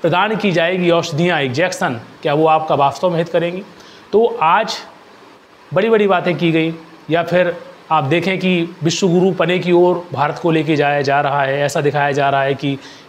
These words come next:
कितनी भी कठिन परिस्थिति हो, भारत सबको दवाओं से लाभ दे देगा, आयुर्वेदिक जड़ी बूटियों से लाभ दे देगा,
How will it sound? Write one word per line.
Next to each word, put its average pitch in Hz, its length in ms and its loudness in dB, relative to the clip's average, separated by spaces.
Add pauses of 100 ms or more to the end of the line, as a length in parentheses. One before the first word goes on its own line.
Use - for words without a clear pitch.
कितनी 220 240 0
भी 220 120 2
कठिन 190 260 -2
परिस्थिति 165 440 -2
हो, 160 280 0 (240)
भारत 147 280 -2
सबको 151 560 -2 (260)
दवाओं 147 340 2
से 175 140 -2
लाभ 160 200 2
दे 156 140 2
देगा, 160 400 2
आयुर्वेदिक 147 420 0 (460)
जड़ी 139 180 0
बूटियों 147 280 0
से 175 120 -2
लाभ 160 200 2
दे 156 140 2
देगा, 160 300 2